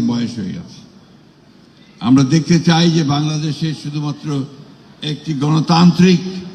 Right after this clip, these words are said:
ব্যবস্থা নয়, বাংলাদেশে শুধুমাত্র মানুষের ভোটের অধিকার নয়, বাংলাদেশের মানুষের স্বাস্থ্যের অধিকার, বেঁচে থাকার অধিকার,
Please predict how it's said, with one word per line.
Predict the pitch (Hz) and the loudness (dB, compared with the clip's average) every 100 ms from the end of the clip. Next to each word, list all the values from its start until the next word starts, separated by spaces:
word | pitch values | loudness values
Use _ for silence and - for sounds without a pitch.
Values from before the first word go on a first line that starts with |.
| - - | -12 -4
ব্যবস্থা | 127 151 143 - 117 | 0 2 0 -2 -6
নয়, | 110 92 85 - - - - - _ - - - - - - - | -6 -6 -10 -16 -20 -20 -20 -20 _ -20 -20 -20 -20 -20 -20 -4
বাংলাদেশে | 131 147 160 165 165 156 180 | 2 4 4 2 2 4 4
শুধুমাত্র | 156 165 165 160 160 170 | 4 2 2 2 0 0
মানুষের | 147 151 165 - 160 143 - - - - - | 2 4 4 4 4 2 -4 -14 -16 -4 2
ভোটের | 147 147 180 | 4 6 4
অধিকার | 160 147 160 165 | 4 2 0 0
নয়, | 151 151 143 104 - - - - - - - - _ | 0 0 -2 -4 -10 -18 -20 -20 -20 -20 -20 -20 _
বাংলাদেশের | - 135 151 160 165 143 175 | -6 -2 0 2 0 2 2
মানুষের | 165 139 165 170 185 185 165 - - - - | 4 4 4 4 4 4 2 -2 -10 -18 -18
স্বাস্থ্যের | - 131 165 - - - 180 | -6 2 2 2 0 2 4
অধিকার, | 151 143 143 156 165 | 4 2 0 0 -2
বেঁচে | 151 123 185 196 | 0 2 4 2
থাকার | 185 165 - 151 | 2 0 0 -2
অধিকার, | 127 139 135 151 165 | -2 -2 -2 0 -2